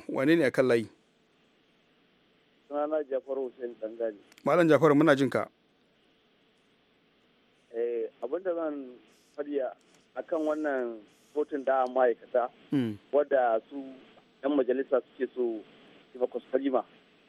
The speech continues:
Speaker 1: Hmm.
Speaker 2: Shi ne, su suna so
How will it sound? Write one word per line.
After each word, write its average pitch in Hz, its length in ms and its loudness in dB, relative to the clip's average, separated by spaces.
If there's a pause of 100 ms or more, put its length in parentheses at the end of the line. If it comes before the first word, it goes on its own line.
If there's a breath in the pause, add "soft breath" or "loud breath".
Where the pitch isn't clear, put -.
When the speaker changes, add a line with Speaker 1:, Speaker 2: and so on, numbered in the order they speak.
(140)
Speaker 1:
Hmm. 104 160 -16 (1160)
Speaker 2:
Shi 180 100 -4
ne, 151 340 2 (880)
su 196 100 -16
suna 208 340 4
so 165 220 4